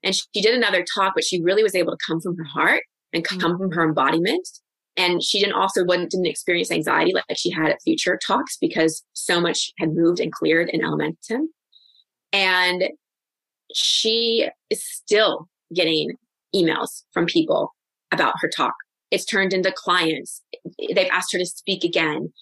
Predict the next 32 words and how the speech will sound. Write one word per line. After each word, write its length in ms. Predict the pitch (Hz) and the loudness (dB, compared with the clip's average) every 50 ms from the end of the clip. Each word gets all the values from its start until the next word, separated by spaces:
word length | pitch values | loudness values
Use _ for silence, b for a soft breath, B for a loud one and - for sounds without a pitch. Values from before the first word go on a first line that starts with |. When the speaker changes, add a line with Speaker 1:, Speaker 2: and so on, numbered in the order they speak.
| b b b b _ - | b b b b _ -6
Speaker 1:
She, 600 | - - - - 202 202 202 196 196 190 180 - - - - - | -2 -2 0 0 0 0 0 0 0 0 0 -2 -2 -6 -6 -2
like, 200 | 196 185 180 180 - - | 0 0 0 -2 -6 -8
was 260 | - 190 196 190 185 170 | -2 0 2 2 2 2
bombarded 560 | 202 196 180 180 175 175 175 180 185 180 175 | 2 2 2 4 4 2 4 4 4 2 2
after 220 | 180 180 - 165 | 0 -2 -2 -2
she 180 | 160 - - 175 | -4 -4 -4 -2
got 160 | - 165 160 | -2 0 0
on 100 | 156 156 | 0 -2
stage. 500 | - - - - 143 156 - - - - _ _ _ _ - | -4 -2 -2 0 0 0 -2 -4 -6 -10 _ _ _ _ -2
And 100 | 190 202 | 0 0
I 40 | 214 | 2
can 140 | - 254 | 2 0
think 140 | 226 240 220 | 2 2 0
of 80 | 220 180 - | 0 0 -2
so 240 | - - - 208 190 | -4 -2 0 2 2
many 180 | 190 196 196 185 | 2 2 0 0
more 180 | 180 170 170 | 0 0 0
success 460 | 160 - - - - 170 - - 160 - | -2 -4 -6 -6 -6 -6 -6 -6 -8 -4
stories. 480 | - 190 196 208 240 277 294 - - - | -2 0 2 2 2 2 0 -2 -4 -2
But, 120 | - - - - | -2 -2 0 0
and 100 | 196 180 | 0 0
I 160 | 170 170 175 - _ - | 0 -2 -4 -6 _ 0
gave 140 | 185 185 170 | 0 2 2
the 60 | 180 | 0
example 280 | 175 - 170 170 165 180 | 0 0 0 0 0 0
of 80 | 170 - | -2 0
two 120 | - 175 | 2 2
women. 220 | 165 165 170 175 170 | 4 4 2 2 0
Elementum 320 | - 170 170 165 165 - 170 | 0 0 0 -2 -2 -2 -4
is 100 | 165 - - | -4 -2 -2
open 420 | - 160 160 160 156 160 156 - - | -2 0 0 0 0 0 -2 -4 -4
to, 220 | - - 156 160 | -2 0 0 0